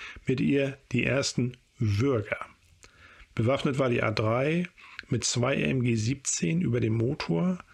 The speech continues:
In den Flügelwurzeln war nur M G einhunderteinundfünfzig zwanzig installiert und die zwei M G F F in den Außenflächen waren jetzt optional,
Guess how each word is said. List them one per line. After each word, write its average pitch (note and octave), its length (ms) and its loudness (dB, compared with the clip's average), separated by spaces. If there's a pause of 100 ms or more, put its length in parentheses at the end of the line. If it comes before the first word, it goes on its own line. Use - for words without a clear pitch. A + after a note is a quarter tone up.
(480)
In C3 120 2
den A#2+ 160 2
Flügelwurzeln C#3+ 1040 0
war B2 160 2
nur C3 360 2
M C#3 260 0
G B2+ 200 0
einhunderteinundfünfzig C#3 1400 0
zwanzig D3+ 560 -2
installiert A#2 680 0 (420)
und A#2+ 160 0
die B2 80 2
zwei C3+ 540 0
M C3+ 240 0
G B2+ 240 0
F - 320 -4
F D3 400 -4 (180)
in B2 140 0
den B2 220 -2
Außenflächen D3 840 -2 (440)
waren B2+ 280 2
jetzt C3 320 -2
optional, C#3 880 -2